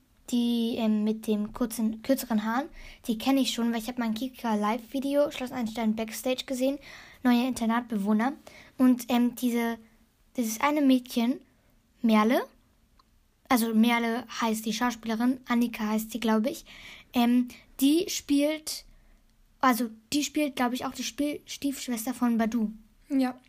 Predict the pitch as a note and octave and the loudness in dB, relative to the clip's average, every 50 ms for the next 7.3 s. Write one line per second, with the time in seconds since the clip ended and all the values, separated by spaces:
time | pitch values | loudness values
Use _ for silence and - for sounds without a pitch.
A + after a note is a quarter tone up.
0 | _ _ _ _ C#4 C4 - C4+ C4+ C4 B3+ A#3 A3+ - - C4+ C4 B3+ A#3+ - | _ _ _ _ -8 -6 -4 -4 -4 -6 -6 -10 -10 -6 -4 -4 -2 -4 -4 -6
1 | - B3 B3+ B3+ A#3+ - - - - - C4+ A#3+ - - C#4 B3+ C4 - B3 C4+ | -8 -8 -6 -6 -10 -10 -16 -20 -8 -4 -4 -4 -4 -6 -12 -12 -10 -8 -10 -10
2 | C4 - - C4 B3+ B3+ C4 B3+ B3 B3 B3 B3 A#3+ B3+ _ _ _ _ _ _ | -10 -8 -6 -6 -6 -4 -4 -4 -4 -4 -4 -6 -8 -12 _ _ _ _ _ _
3 | _ _ - - C4 A#3+ A#3+ B3+ C4 B3 B3 - A#3+ - - - - B3+ A#3+ A#3+ | _ _ -8 -6 -6 -6 -4 -6 -10 -8 -8 -10 -12 -10 -10 -10 -8 -8 -6 -6
4 | A#3+ B3 A#3+ - - C4+ D4 - _ _ _ _ _ - C4 B3 A#3+ A#3+ C4+ - | -6 -8 -10 -12 -16 -18 -18 -18 _ _ _ _ _ 2 2 2 4 2 -2 -4
5 | - - C#4 C#4+ C4 C4 D#4 D#4 D#4 D#4 D4 C4+ C4+ B3+ A#3 B3+ B3 B3 A#3+ A#3 | -2 -2 0 0 0 -2 -2 -2 -2 -2 0 0 -2 0 0 0 0 0 -2 -2
6 | A3 B3+ A#3+ - - A3+ A3 A3 - B3+ A3+ - - - B3 A#3 A#3 - - - | -2 -4 -6 -6 -6 -8 -6 -4 -4 -6 -6 -6 -8 -8 -8 -6 -6 -10 -6 -4
7 | A#3+ A3 A3 A3 - | -2 -2 0 -2 -4